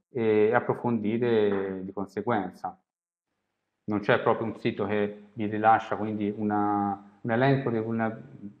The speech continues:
delle, delle vulnerabilità di S S L, questo che io sappia, eh. Poi <laughs> magari posso sbagliare, se qualcuno, mm,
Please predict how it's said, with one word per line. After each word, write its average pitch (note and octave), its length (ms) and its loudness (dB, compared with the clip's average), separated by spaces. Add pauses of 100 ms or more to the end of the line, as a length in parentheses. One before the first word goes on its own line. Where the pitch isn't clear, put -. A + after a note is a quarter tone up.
(400)
delle, A2 280 0
delle A2 140 2
vulnerabilità A#2 640 0
di A2+ 140 -2
S - 140 -8
S - 180 -8
L, F#2+ 400 -2 (420)
questo G2 840 -4 (420)
che - 80 0
io A#2+ 160 6
sappia, G#2 400 2
eh. G2 40 -10 (220)
Poi A2 180 -2 (180)
<laughs> G#2+ 120 -8
magari A2+ 340 -4
posso A2 300 -8
sbagliare, B2+ 600 0 (240)
se G#2 800 0
qualcuno, G#2 760 -2 (240)
mm, G2 240 -4